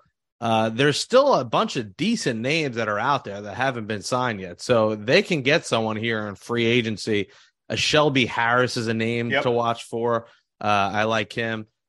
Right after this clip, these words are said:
Speaker 1: I'd s-, probably stay away from Ndamukong Suh. He's just a headache at this point. I think J P P still got something in the tank. I would, I would not hate seeing him back here in the tri-state area.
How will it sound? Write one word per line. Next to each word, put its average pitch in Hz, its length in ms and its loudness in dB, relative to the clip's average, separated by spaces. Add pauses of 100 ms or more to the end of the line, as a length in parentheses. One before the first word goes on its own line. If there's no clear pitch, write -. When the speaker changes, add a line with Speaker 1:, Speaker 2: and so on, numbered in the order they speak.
(380)
Speaker 1:
I'd 131 160 0
s-, - 180 -12
probably 131 240 4
stay 107 300 0
away 95 240 -2
from 90 180 -10
Ndamukong 87 540 -6
Suh. 92 280 -4
He's 87 200 -6
just 85 260 -10
a 95 100 -4
headache 87 380 -4
at 87 120 -8
this 98 180 -4
point. 95 340 -6 (680)
I - 60 -12
think - 300 -12
J 403 200 4
P 330 180 6
P 226 260 2
still 170 280 4
got 143 220 6
something 143 340 2
in 131 120 2
the 107 80 0
tank. 113 440 -2
I 156 200 0
would, 185 260 2
I 165 180 -4
would 226 200 0
not 185 320 -2
hate 165 360 -4
seeing 127 460 -2
him 107 220 -8
back 104 320 -4
here 101 360 -2
in 98 460 -8
the 98 160 -6
tri-state 104 680 2
area. 101 520 4